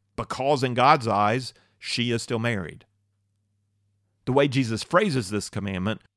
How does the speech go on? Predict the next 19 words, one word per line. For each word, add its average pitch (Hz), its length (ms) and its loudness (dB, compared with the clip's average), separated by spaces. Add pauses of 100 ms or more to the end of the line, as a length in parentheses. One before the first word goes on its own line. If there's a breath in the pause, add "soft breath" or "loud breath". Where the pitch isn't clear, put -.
(180)
the 117 80 2
woman 131 520 2
is 107 160 -2
not 127 320 -2
primarily 110 600 -2
to 101 100 -12
blame, 107 560 -2
but 104 220 -10
the 101 100 -2
husband 107 640 0 (300)
who 117 140 0
sends 120 400 -2
her 110 180 0
away, 107 500 0 (220)
he 117 220 -4
makes 123 340 -2
her 113 100 0
commit 110 400 -6
adultery. 113 720 -4